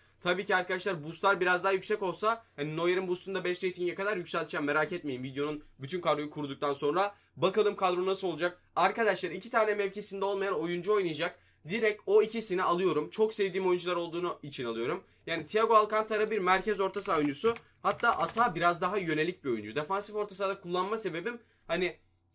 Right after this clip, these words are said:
takımı birazcık böyle bir M O, iki tane santrafor olması gerekiyor ve üçlü stoper olması lazım. O yüzden üç beş iki dizilişi yaptık. Bu yüzden de Thiago Alcantara'yı maalesef M D O pozisyonunda oynatmamız lazım. Ama olsun arkadaşlar, gerçekten güzel olacak.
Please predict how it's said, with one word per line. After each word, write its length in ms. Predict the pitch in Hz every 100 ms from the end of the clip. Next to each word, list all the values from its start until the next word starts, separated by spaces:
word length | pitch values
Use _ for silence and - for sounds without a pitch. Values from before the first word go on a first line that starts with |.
| _
takımı 380 | 156 151 208 202
birazcık 380 | 208 208 208 202
böyle 400 | 190 208 214 - _
bir 240 | - 131 202
M 240 | 226 220
O, 320 | 180 208 240 233
iki 140 | 170
tane 220 | 220 220
santrafor 540 | 214 185 190 220 226 233
olması 320 | 226 220 220
gerekiyor 460 | 214 214 220 233 240 - _ -
ve 100 | 175
üçlü 360 | 208 214 220 233
stoper 340 | - 220 202
olması 340 | 180 170 156
lazım. 220 | 185 220 -
O 100 | 220
yüzden 200 | 214 190
üç 160 | 170
beş 140 | 196 -
iki 140 | 214
dizilişi 360 | 208 208 208 226
yaptık. 320 | 214 240 240 _ _ 170
Bu 100 | 214
yüzden 220 | 208 180
de 60 |
Thiago 260 | 151 202 202
Alcantara'yı 520 | 190 196 190 202 196
maalesef 440 | 202 196 175 220 220 _ _ - 120 120 -
M 280 | 135 156
D 60 | 170
O 140 | 220
pozisyonunda 420 | 220 208 208 202 196
oynatmamız 480 | 196 185 190 190
lazım. 260 | 190 196 226
Ama 180 | 180 196
olsun 240 | 214 214 180
arkadaşlar, 380 | 160 190 226
gerçekten 520 | 190 180 180 180 202 165
güzel 200 | 156 185
olacak. 400 | 165 151 190